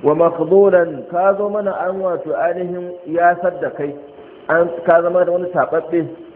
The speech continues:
"Fa nasarnaka," amma muka yadda muka taimaka maka. "Wa daridan," ai koro ka mutanen garinka suka yi.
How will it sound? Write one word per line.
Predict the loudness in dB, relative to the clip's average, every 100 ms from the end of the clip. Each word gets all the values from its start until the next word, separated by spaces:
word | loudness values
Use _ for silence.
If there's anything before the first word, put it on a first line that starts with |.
| -20 -20 -20 _ -20 -20 -4
"Fa | 0 2
nasarnaka," | 2 0 -4 0 0 0 0
amma | 0 -2 -2
muka | -2 -4 -4
yadda | -4 -2 -4
muka | -4 -6
taimaka | 0 2 2 0 0
maka. | 0 -4 -10 -16 -20 -20 -20 -20 -20 -20 -20 -20 -2
"Wa | 0 4
daridan," | 4 4 4 2 2
ai | 0 0 2
koro | 4 4 2
ka | 0
mutanen | 0 2 2 0 -4 -2
garinka | -2 -2 -6 -8
suka | -10
yi. | -14